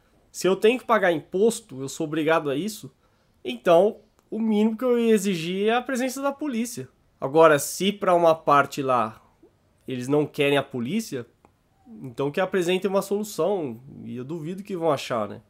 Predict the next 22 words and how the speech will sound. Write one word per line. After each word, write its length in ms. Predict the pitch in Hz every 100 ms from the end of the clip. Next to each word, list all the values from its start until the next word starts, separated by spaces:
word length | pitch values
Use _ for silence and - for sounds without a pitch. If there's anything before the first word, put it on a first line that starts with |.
| _
Fora 280 | - 165 208
outra 240 | 247 247 208
coisa 440 | - 175 208 180
que 100 | 170
eu 60 | 160
sempre 880 | - 175 202 220 214 202 202 185 151
critiquei, 760 | 151 165 147 - 143 165 185 - _ _ _ _
que 100 | -
é 40 |
a 20 | 165
arquitetura 760 | 156 180 196 170 - 160 180
de 80 | 175
universidade 960 | 180 180 175 160 131 147 151 127 127 -
ou 400 | 143 147 143 123 -
a 120 | 135
utilização 640 | 147 143 151 147 156 151 156
do 60 |
espaço. 680 | 156 - - 120 131 - 117 113
Você 280 | 120 -
anda 180 | 156 165
pela 240 | 190 185 156
usp, 520 | 139 170 - 196